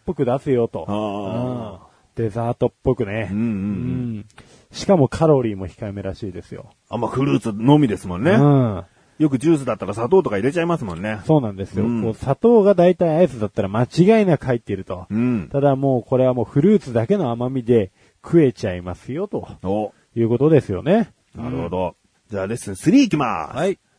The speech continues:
Speaker 2: レッスンスリー。ヨナナスを使っ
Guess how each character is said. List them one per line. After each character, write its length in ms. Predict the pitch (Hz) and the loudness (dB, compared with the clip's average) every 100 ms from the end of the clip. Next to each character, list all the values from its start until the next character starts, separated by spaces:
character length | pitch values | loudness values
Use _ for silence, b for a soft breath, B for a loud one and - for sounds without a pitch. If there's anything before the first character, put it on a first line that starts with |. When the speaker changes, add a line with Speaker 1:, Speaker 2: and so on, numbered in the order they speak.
| _ | _
Speaker 2:
レ 80 | 277 | 2
ッ 20 | |
ス 120 | 381 | 2
ン 40 | 370 | 2
ス 100 | 294 | 0
リ 200 | 156 92 | -2 -8
ー。 20 | _ _ _ _ _ _ _ _ _ _ _ _ | _ _ _ _ _ _ _ _ _ _ _ _
ヨ 180 | 135 196 | 2 2
ナ 160 | 330 | 0
ナ 180 | 349 285 | -2 -6
ス 160 | - 240 | 0 2
を 140 | 208 | 2
使 240 | - - | -2 -10
っ 100 | 196 | -10